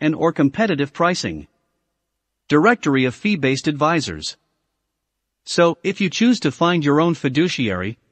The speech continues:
below are five key initial criteria you may want to consider when selecting an advisor. One, make sure the advisor is registered with the state or the S E C as a registered investment advisor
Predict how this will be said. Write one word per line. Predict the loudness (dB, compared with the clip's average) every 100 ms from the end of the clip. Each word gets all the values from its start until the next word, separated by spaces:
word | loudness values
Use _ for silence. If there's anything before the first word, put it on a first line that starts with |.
| _ -2
below | 2 2 2
are | 2
five | 2 0 0 -2
key | -2 2
initial | 2 2 -2
criteria | -2 -2 -2 0 0 0 -4 -8 -4
you | 0
may | 0 0
want | 0 0
to | -2
consider | -2 -2 0 0 2
when | 2
selecting | 0 0 0 0 0 2
an |
advisor. | 0 0 0 0 -4 -10 -16 _ _ _ _ _ _ _ _ _ _ -2
One, | 2 2 0 -6 -4
make | -2 -2
sure | 0 0
the | 2 0
advisor | 2 2 2 0 -2
is | 0
registered | 0 0 0 -2 -2 -2
with | -2
the | -4
state | -2 -2 -2 -8 _
or | 0
the | 2 2
S | 0 0
E | -4
C | -2 -2 0 0
as | 0
a | 0
registered | 0 0 -2 -2 0
investment | 0 0 -2 0 -2
advisor | -2 0 0 0 -6 -8